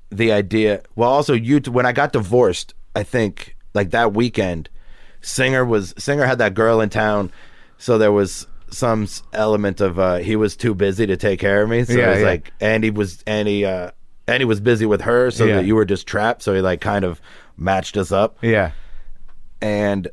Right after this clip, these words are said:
Speaker 1: you talked me out of buying an El Camino, which was probably good.
Speaker 2: <laughs>
Speaker 1: And,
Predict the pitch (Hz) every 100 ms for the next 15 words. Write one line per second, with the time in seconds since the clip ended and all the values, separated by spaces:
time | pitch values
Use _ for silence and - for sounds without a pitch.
0 | - - - 110 120 123 135 123 120 107
1 | 113 110 101 92 113 127 104 90 92 92
2 | 90 85 90 85 87 78 76 - - -
3 | - - - - - - - 113 110 104
4 | 101 98 92 -